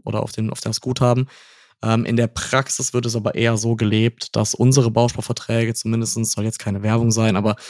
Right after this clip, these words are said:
so flexibel sind, dass man, ähm, vielleicht eventuell auch mal eine sogenannte Teilung vorführen kann. Das heißt, aus einem Bausparvertrag macht man zusammen mit seinem Berater auf einmal zwei. Der eine ist auf einmal sofort zuteilungsreif und der andere ist immer noch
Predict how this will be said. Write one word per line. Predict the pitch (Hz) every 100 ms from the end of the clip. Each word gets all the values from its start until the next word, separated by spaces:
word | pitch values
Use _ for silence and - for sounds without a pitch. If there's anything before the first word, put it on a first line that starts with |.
| -
so | - 147
flexibel | 143 117 - 131 131
sind, | 117 123 135 131
dass | - -
man, | 113 113 113
ähm, | - 107 107 113 -
vielleicht | 113 117
eventuell | 113 117 117 92
auch | 110
mal | 117 117 113 - _ -
eine |
sogenannte | 117 120 131 139
Teilung | - 135 156 151
vorführen | - 135 - 143
kann. | 135 135 131
Das | -
heißt, | 110 -
aus | 113
einem | - 131 117
Bausparvertrag | 107 - 110 113 - 110
macht | 117 113 -
man | 110 110
zusammen | - 113 110 110
mit | 110
seinem | 110
Berater | 107 107 110 -
auf | -
einmal | 110 110
zwei. | - 143 160 165 - - _ -
Der | 120
eine | 117 123
ist | 117 113
auf | 117
einmal | 113 110
sofort | 110 - 131
zuteilungsreif | - 127 120 117 - 113 117 117
und | 107
der | 117
andere | 113 110 107
ist | -
immer | 127
noch | 135 131